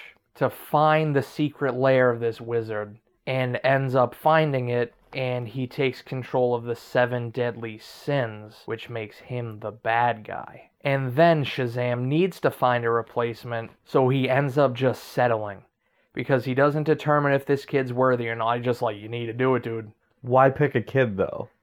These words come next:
Speaker 2: Why not pick
Speaker 1: He
Speaker 2: a questionable adult?
Speaker 1: Adults were in the mix, but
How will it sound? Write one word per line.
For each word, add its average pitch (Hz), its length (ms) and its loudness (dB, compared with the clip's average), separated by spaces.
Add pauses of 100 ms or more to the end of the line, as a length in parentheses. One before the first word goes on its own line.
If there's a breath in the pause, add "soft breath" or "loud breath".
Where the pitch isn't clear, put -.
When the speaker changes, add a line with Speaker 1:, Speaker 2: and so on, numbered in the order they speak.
(300)
Speaker 2:
Why 117 180 4
not 123 180 4
pick 131 120 2
Speaker 1:
He 185 60 6
Speaker 2:
a - 40 -2
questionable 110 520 2
adult? 98 440 2 (460)
Speaker 1:
Adults 208 420 4
were 147 300 6
in 123 300 -2
the 123 100 2
mix, 123 340 -2
but 120 260 -2